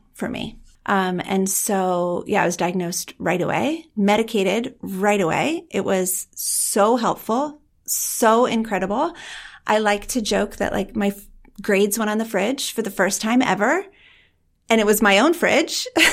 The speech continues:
<laughs> in my own college apartment, but still it was, it was huge to see across the board, like,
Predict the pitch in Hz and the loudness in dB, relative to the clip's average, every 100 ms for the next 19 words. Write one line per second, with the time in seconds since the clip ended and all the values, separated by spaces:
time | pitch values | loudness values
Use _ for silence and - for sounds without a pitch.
0 | - 466 - - - - 262 262 262 415 | 6 4 4 -6 -6 2 6 8 8 6
1 | 440 359 359 370 302 330 330 - 240 - | 6 6 6 6 4 6 6 6 2 0
2 | 214 208 - - 415 285 240 220 202 220 | -2 -2 0 6 8 8 6 4 2 2
3 | 226 208 208 - 294 311 220 185 240 - | 2 2 -2 -4 2 4 4 4 0 -6
4 | - - - - 240 269 262 - - 233 | -14 -16 -14 -8 -2 2 2 0 2 2
5 | 226 - 208 247 302 202 185 185 180 | 2 0 -2 2 2 2 2 0 0